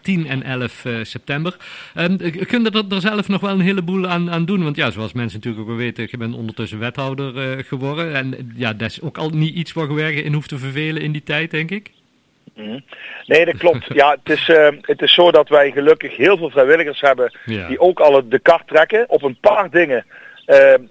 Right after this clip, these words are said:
Speaker 2: ben ik nog een beetje aan het helpen om, eh, om, zeg maar, iedereen ook, om het draaiboek ook te overhandigen. Maar ik, ik ben wel al een paar jaar een beetje aan het terugtrekken en nu zeker dit jaar.
Speaker 1: Ja.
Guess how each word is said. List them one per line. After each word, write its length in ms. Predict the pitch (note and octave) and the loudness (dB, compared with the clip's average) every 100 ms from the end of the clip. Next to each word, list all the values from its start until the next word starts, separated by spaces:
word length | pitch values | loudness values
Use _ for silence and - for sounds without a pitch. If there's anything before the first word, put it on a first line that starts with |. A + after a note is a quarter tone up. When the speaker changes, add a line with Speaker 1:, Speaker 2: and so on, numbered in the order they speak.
| C3+ | -18
Speaker 2:
ben 240 | B2+ C#3 C#3 | 0 2 2
ik 100 | C#3+ | 0
nog 160 | C#3+ | -2
een 80 | C3+ | 2
beetje 280 | C3 D#3+ E3 | 2 2 2
aan 100 | C3 | -2
het 80 | A#2+ | 0
helpen 360 | C3 D3+ C3+ | 2 2 2
om, 260 | C3 C3+ C3 | 0 2 6
eh, 100 | B2+ B2 A#2 - - - _ | 6 6 -2 -20 -20 -20 _
om, 140 | C3 | -4
zeg 180 | B2 C#3+ | 2 2
maar, 140 | C3+ | 4
iedereen 380 | C#3 D#3 D3 C#3+ | 0 2 4 4
ook, 320 | C#3+ C3+ C3+ | 0 -4 0
om 100 | E3+ | 2
het 100 | D3 | 2
draaiboek 420 | A#2 E3+ F3 D#3+ D#3 | 4 6 6 2 -4
ook 120 | C#3 | 0
te 140 | C3+ | 2
overhandigen. 680 | D#3+ D#3+ C3+ C3 E3+ F3 F#3 | 4 2 4 4 2 -2 -2
Maar 120 | D#3 | -2
ik, 120 | D3 - _ _ | -4 -8 _ _
ik 100 | A#2 | -2
ben 180 | A#2 D3 | 2 4
wel 160 | D3 D3+ | 4 4
al 100 | C#3+ | 2
een 100 | B2+ | 4
paar 200 | D#3 D#3+ | 6 6
jaar 120 | C#3+ | 4
een 60 | C#3 | 0
beetje 160 | C#3 B2+ | -2 -2
aan 60 | |
het 40 | A#2+ | 2
terugtrekken 500 | D3+ - C#3 A#2+ C3 | 0 4 2 2 -2
en 80 | |
nu 160 | C3 D3+ | -4 -4
zeker 340 | C3+ D3+ C#3 | 0 2 0
dit 200 | A#2 C3+ | 0 0
jaar. 320 | - D3+ G3 A2 | 4 2 2 -2
Speaker 1:
Ja. 440 | G2+ F2+ E2+ F2 | -8 -8 -10 -14